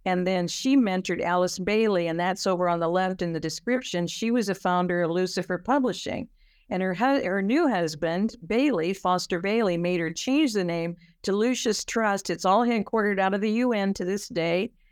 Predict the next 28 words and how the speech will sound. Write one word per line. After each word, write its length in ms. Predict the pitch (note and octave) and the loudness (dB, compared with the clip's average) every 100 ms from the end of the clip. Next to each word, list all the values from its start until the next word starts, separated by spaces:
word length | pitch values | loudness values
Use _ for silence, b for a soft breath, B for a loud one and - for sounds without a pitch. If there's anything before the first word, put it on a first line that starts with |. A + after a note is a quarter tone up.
| _ _ | _ _
And 240 | F#3 F3+ F3 | -2 0 2
they're 200 | F#3+ A#3 | 4 4
the 80 | |
ones 320 | A#3 G#3+ G3+ - | 2 2 0 -4
printing 380 | G3+ G#3 G#3 | -2 0 0
the 80 | G3 | -2
school 360 | E3+ - G#3 A#3 | -2 0 0 0
textbooks, 720 | - A3 - - F#3 F3+ - | 0 -2 -2 -2 0 0 0
and 80 | F3+ | -2
it 60 | F3+ | -2
was 140 | E3+ | -2
a 40 | |
hundred-year 520 | F3+ F#3+ G3+ F3+ G3 G3+ | 0 0 0 0 -2 -2
plan 500 | - G3 F3 F3 F#3 b b - | -2 -2 0 -4 -6 b b -8
to 100 | E3+ | -2
get 180 | F#3+ F#3 | 0 0
us 180 | F#3 | 0
to 100 | - | -2
where 220 | F3 F#3+ F3+ | 0 2 2
we 120 | F3+ | 2
are 200 | F3+ F3+ | 2 2
with 160 | F3 E3 | 0 0
our 140 | D#3+ | -2
students 520 | D#3+ G3 F#3 E3+ E3 | -4 -2 0 -2 -4
not 220 | F3 E3+ | -2 -2
knowing 320 | F3 F3 E3+ E3 | -2 -2 -2 -4
truth 380 | - F3 E3+ | -4 -4 -4
now. 480 | F3+ G3+ G3 D#3 F3 | -2 0 0 -2 -4